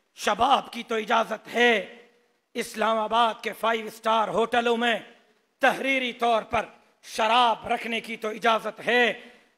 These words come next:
लेकिन आज इजाजत नहीं तो पाकिस्तान में मस्जिद बनाने की इजाजत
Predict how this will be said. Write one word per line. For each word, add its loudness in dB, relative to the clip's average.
लेकिन -6
आज -4
इजाजत -8
नहीं -4
तो -6
पाकिस्तान -2
में -12
मस्जिद -12
बनाने -12
की -20
इजाजत -12